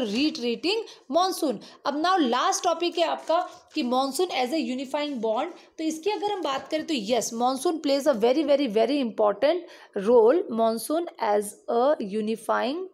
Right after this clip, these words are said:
bond। Now how it plays a very important role, देखिए, सारे flora and fauna अगर सर्वाइव कर रहे हैं तो because of monsoon, बिना पानी के nothing is possible। And India being into the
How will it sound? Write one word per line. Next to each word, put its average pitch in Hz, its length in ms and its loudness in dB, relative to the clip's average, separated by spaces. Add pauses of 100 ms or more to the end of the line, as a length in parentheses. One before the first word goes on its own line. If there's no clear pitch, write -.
(600)
bond। 247 360 4 (360)
Now 311 140 6
how 320 180 4 (160)
it 381 180 4
plays 330 220 2
a 339 60 6
very 262 260 2
important 254 440 2
role, 233 140 6
देखिए, 269 360 2 (260)
सारे 349 440 4 (280)
flora 277 360 6 (220)
and 294 220 0
fauna 262 420 4 (380)
अगर 240 220 4
सर्वाइव 247 640 2
कर 254 140 4
रहे 262 80 4
हैं 262 80 2
तो 277 100 2
because 240 440 2
of 233 180 -2
monsoon, 262 440 -2
बिना 240 280 0
पानी 226 240 -2
के 254 180 -4
nothing 226 380 -4
is 240 160 -10
possible। 330 480 2 (320)
And 262 220 -4
India 294 220 2
being 294 260 -2
into 269 200 -6
the 302 60 -2